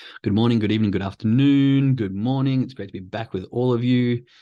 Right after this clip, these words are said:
Yes, it is. All right, let's get some more gratitude coming in the chat.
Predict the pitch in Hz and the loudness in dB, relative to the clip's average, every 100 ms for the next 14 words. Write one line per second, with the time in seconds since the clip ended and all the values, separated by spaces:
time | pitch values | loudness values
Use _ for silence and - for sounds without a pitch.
0 | - _ - 92 - - 120 127 127 120 | -20 _ -16 -12 -12 -8 -2 0 0 -2
1 | - - _ _ - _ _ _ _ _ | -10 -20 _ _ -20 _ _ _ _ _
2 | - 98 95 95 110 - 104 110 110 107 | -18 -14 -14 -10 -10 -4 0 0 0 -2
3 | 123 139 135 147 135 143 131 120 113 - | 0 0 0 0 0 2 0 0 -4 -4
4 | 143 135 | -2 -2